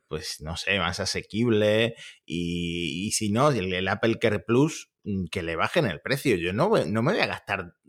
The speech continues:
aparte de lo que cuesta el iPhone, no me voy a gastar doscientos treinta euros en, en un seguro que además está muy limitado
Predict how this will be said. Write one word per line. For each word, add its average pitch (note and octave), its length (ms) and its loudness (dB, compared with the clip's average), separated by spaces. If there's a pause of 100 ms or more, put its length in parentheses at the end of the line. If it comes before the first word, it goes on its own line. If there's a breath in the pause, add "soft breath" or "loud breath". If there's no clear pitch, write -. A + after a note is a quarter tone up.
aparte C3 520 0
de G3 40 4
lo F3+ 60 4
que D3 100 2
cuesta B2+ 260 4
el F2 60 -4
iPhone, F#2+ 260 -2
no C3 80 4
me B2+ 120 4
voy - 20 4
a E3+ 40 4
gastar A2 380 0 (380 loud breath)
doscientos B2 720 2
treinta A2 480 4
euros G#2 560 4
en, G2 280 -2
en G#2+ 220 0
un A#2 140 4
seguro A2+ 460 6
que G2 80 0
además G2+ 280 2
está G2+ 260 0
muy G#2 200 4
limitado G2+ 760 2